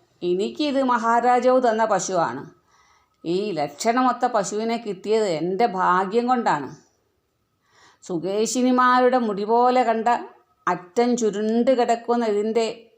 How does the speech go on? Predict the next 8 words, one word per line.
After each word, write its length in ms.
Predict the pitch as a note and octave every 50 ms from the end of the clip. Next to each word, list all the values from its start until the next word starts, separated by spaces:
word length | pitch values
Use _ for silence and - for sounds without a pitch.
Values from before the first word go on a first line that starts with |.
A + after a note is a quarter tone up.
| -
വാല് 560 | E3 F#3 F3+ E3 F3 F#3+ G#3+ A3+ A#3+ A#3 A#3+ - -
കണ്ടോ? 540 | F3+ F#3+ G3 G#3+ F#3 D#3+ C#3 - - - _ _ _ _ _ _ _ _ _ _ - -
ഒരു 260 | F3 F3+ G3 G#3+ - C4
പറ 220 | A#3+ A#3+ B3+ B3
പാൽ 460 | A#3+ A#3+ - F#3 F3+ F#3+ G#3 A3+ A3+
ഈ 140 | A3 G#3 G3+
പശു 300 | - G3 F3+ F3+ - G#3+
ചുരത്തിത്തരും. 800 | G3+ F3+ F#3+ F#3 E3+ F3+ F3 - G#3+ G3 - F3 D#3 C3+ B2+